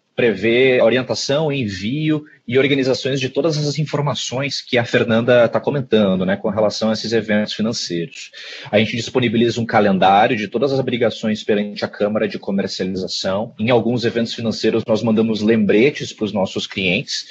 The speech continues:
de forma que eles consigam acompanhar as datas e não arquem com nenhuma inadimplência por falta de pagamento, né? É, os nossos analistas, eles ficam em horário comercial à disposição dos nossos clientes pra sanar qualquer dúvida que haja com relação a pagamento,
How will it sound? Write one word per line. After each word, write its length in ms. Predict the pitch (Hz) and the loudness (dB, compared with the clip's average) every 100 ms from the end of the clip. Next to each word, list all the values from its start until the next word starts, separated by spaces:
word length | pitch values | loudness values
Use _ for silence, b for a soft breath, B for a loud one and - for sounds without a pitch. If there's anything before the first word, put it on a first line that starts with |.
| B B | B B
de 80 | 107 | -8
forma 300 | - 113 113 | 0 2 2
que 120 | - | 0
eles 360 | 110 107 107 - | 2 2 0 -2
consigam 420 | 113 107 120 113 | -6 -4 0 0
acompanhar 720 | 104 113 107 104 95 98 110 | 2 0 2 4 4 4 4
as 160 | 98 92 | 2 2
datas 560 | 95 113 127 127 117 | 4 6 4 0 -2
e 80 | 107 | -2
não 180 | 107 104 | -2 -2
arquem 240 | 101 104 | -4 -8
com 100 | 113 | -8
nenhuma 360 | 110 107 110 110 | -6 -4 -4 -2
inadimplência 760 | 110 104 113 - 98 113 - | -2 -4 -6 -6 -4 -4 -4
por 320 | 110 - 110 110 | -6 2 2 2
falta 460 | - 104 107 110 | 2 2 2 0
de 140 | 98 - | -4 0
pagamento, 720 | 101 127 107 110 90 - 85 | 2 4 4 2 -2 -6 -2
né? 180 | 87 - - | -2 -2 0
É, 240 | 92 92 | 4 6
os 80 | 101 - | 4 4
nossos 300 | 123 - 127 | 2 2 2
analistas, 520 | 127 120 113 127 123 | 4 4 4 2 0
eles 180 | 123 117 | 0 -2
ficam 360 | - 120 - 120 | -2 -4 -2 -2
em 100 | 120 | 2
horário 300 | 117 110 110 | 4 4 2
comercial 800 | - 123 127 123 - 113 117 139 | 0 0 0 -2 0 4 6 4
à 60 | |
disposição 640 | 113 113 - 113 117 - 107 | 2 -6 -6 -6 -4 -4 -4
dos 160 | 107 104 | -4 -6
nossos 300 | 101 120 - | -6 -8 -12
clientes 440 | 139 127 156 - | -8 -6 -6 -6
pra 160 | - 127 | -4 -4
sanar 380 | - 143 123 | -2 -4 -4
qualquer 320 | - - 139 147 | -4 0 0 0
dúvida 500 | 107 123 131 123 127 | -4 -4 -4 -4 -4
que 200 | - 104 | 0 2
haja 240 | 104 110 | 2 0
com 140 | - | -8
relação 420 | 107 113 110 - 104 | -2 -2 -2 -4 -6
a 40 | |
pagamento, 920 | 123 165 135 117 127 113 - 107 101 | -6 -6 -4 -2 -2 -4 -4 -2 -2